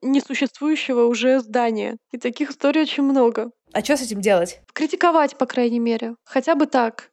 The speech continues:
Speaker 1: Я не верю в то, что такая огромная неповоротливая система раз и вся изменится в одну секунду. И вообще это всё стоит на очень жёсткой вертикали власти, на то, что один человек выслуживается перед другим, чтобы потом Собянин выходил на Московском культурном форуме и говорил, что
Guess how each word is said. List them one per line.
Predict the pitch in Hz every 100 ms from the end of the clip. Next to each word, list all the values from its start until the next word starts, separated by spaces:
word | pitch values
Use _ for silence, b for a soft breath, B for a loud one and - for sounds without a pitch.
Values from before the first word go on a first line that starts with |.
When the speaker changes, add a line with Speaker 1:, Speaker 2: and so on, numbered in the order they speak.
| _
Speaker 1:
Я | 277
не | 302
верю | 302 330
в | 269
то, | 285
что | 269 277 269 262 254 247 240 -
такая | 254 277
огромная | 262 277 269 269
неповоротливая | 247 254 254 262 254 240 240
система | 240 - 269 240
раз | 247 254 - -
и |
вся | 240 - 247
изменится | 240 240 247 233 - 226 220 220 214 214
в | 226
одну | 233 240
секунду. | - 240 370 392 254 233 _ _ _ _ _
И | 247
вообще | 254 285
это | 240
всё | - 247
стоит | - 247 247 240
на | 233 226 226 220 -
очень | 247 240
жёсткой | 240 254 254 247
вертикали | 220 240 240 240
власти, | 226 240 240 240 -
на | 220
то, | 214
что | 233 -
один | 226 240
человек | - 226 220
выслуживается | 220 247 240 226 -
перед | - 233 214
другим, | 247 220 302 359 - b b b b
чтобы | - 233 220
потом | 233 247 240 220
Собянин | - 240 247 240
выходил | 226 - 233 240
на | 226
Московском | 220 - 240 - 226
культурном | - - 220 220
форуме | - 233 226
и | 214
говорил, | 233 233 240
что | 226 - 220 214